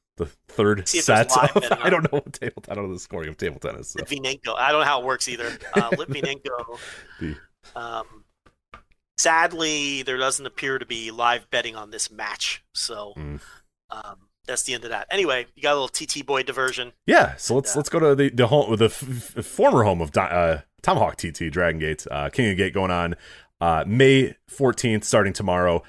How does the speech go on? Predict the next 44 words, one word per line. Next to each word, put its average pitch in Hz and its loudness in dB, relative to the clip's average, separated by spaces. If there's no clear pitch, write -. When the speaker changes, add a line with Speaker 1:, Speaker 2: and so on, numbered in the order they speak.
Speaker 1:
uh, 76 -4
through 117 2
May 92 2
thirtieth 90 2
is 85 -2
block 82 0
play. 78 -2
Uh, 76 0
King 120 2
of 98 2
Gate 92 2
is 95 0
three 202 4
blocks 127 4
of 92 0
six - 0
different 101 -2
wrestlers. 87 0
Well, 101 2
normally 131 6
it's 110 2
of 113 0
six - -2
different 98 -4
wrestlers. 90 -2
We'll 76 -14
talk 78 -6
about 69 -6
that, 73 -4
uh, 71 -2
uh, 71 -4
here 90 0
in 82 -2
a 76 -4
bit 92 0
as, - -8
as - -12
things 73 -10
got 71 -6
a 127 -4
little 233 0
bit 175 -2
changed 147 0
up, 110 2